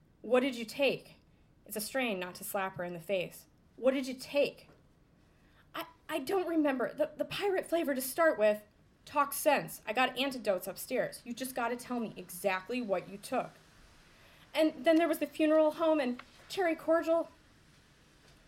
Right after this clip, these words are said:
Sharkey slowly looks at the floor around where she's sitting. Gnawed down plug ends litter the carpet around a weirdly fragrant spittoon. "Golden apple jam, that one I recall for certain."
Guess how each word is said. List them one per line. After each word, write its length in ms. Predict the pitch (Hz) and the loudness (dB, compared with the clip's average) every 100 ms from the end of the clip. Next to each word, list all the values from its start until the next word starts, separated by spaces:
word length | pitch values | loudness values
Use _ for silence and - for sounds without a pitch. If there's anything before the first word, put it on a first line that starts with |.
| _ - - | _ -20 -10
Sharkey 400 | - 330 330 330 | 0 0 2 -6
slowly 420 | - 254 269 269 | -2 0 0 -2
looks 260 | 226 226 - | -2 -4 -6
at 120 | - | -10
the 80 | 208 | -10
floor 420 | - 208 202 190 | -6 0 0 0
around 340 | 196 185 196 | -6 -6 -6
where 100 | 190 | -8
she's 200 | 175 196 | -10 -12
sitting. 440 | - 202 190 185 - _ _ _ _ _ _ - | -10 -6 -6 -8 -12 _ _ _ _ _ _ -6
Gnawed 380 | 226 226 240 | 0 0 0
down 300 | 247 226 226 | 0 -2 -2
plug 260 | 220 247 226 | -4 -4 -2
ends 340 | 214 208 202 | -2 -4 -4
litter 200 | 202 214 | -4 -4
the 80 | 202 | -4
carpet 440 | 202 214 208 180 170 - | -4 -2 -2 -4 -8 -14
around 280 | 208 226 226 | -10 -6 -6
a 40 | |
weirdly 440 | 202 202 233 208 196 | -6 -6 -8 -8 -14
fragrant 520 | - 208 208 180 - | -6 -4 -4 -6 -10
spittoon. 680 | - - - 220 190 - 165 _ _ _ _ _ _ - - - | -16 -14 -14 -12 -10 -12 -18 _ _ _ _ _ _ -20 -12 -2
"Golden 300 | 359 381 349 | 0 2 0
apple 260 | 330 294 | 0 -4
jam, 360 | 262 294 254 196 | 0 0 0 0
that 200 | 247 277 | 0 2
one 100 | 302 | 0
I 100 | 269 | 0
recall 360 | 247 247 254 | -4 -6 -6
for 100 | 233 | -6
certain." 460 | 208 240 220 214 | -8 -6 -6 -8